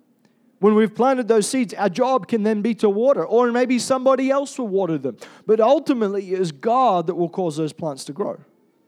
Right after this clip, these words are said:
Amen? And so don't force the good news. We're not Bible bashers. Amen? It's one of the reasons why I'm very careful about doing street preaching and things like that. I think there's a place for it,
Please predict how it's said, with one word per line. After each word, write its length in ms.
Amen? 440
And 100
so 140
don't 240
force 400
the 60
good 180
news. 200
We're 200
not 260
Bible 340
bashers. 720
Amen? 420
It's 100
one 180
of 80
the 80
reasons 460
why 300
I'm 100
very 200
careful 540
about 340
doing 240
street 400
preaching 420
and 120
things 220
like 160
that. 180
I 100
think 180
there's 220
a 60
place 420
for 360
it, 120